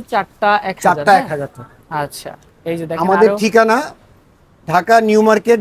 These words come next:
Speaker 2: ঢাকা কলেজের বিপরীতে গ্লোব শপিং সেন্টার, পেট্রোল পাম্পের সাথে যে বিল্ডিংটা।
Speaker 1: আচ্ছা, আচ্ছা,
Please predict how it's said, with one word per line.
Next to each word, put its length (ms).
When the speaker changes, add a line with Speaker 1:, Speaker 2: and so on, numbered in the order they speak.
Speaker 2:
ঢাকা 180
কলেজের 360
বিপরীতে 520
গ্লোব 340
শপিং 280
সেন্টার, 340
পেট্রোল 300
পাম্পের 300
সাথে 180
যে 100
বিল্ডিংটা। 400
Speaker 1:
আচ্ছা, 300
আচ্ছা, 140